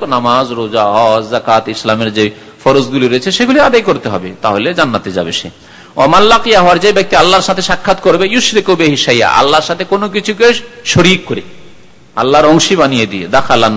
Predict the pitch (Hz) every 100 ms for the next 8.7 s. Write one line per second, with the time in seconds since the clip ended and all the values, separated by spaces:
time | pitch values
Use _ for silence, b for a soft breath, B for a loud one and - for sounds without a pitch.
0 | 110 120 143 165 170 156 156 - 151 131
1 | 120 - 117 107 120 113 107 107 101 101
2 | 92 98 - 92 87 85 80 67 55 -
3 | _ b b b _ - 104 95 92 85
4 | 82 76 73 - _ _ _ _ _ _
5 | _ - 185 185 220 196 185 196 175 175
6 | 185 180 170 151 160 143 165 160 156 170
7 | 170 156 170 139 147 123 165 - - -
8 | - - - - 110 135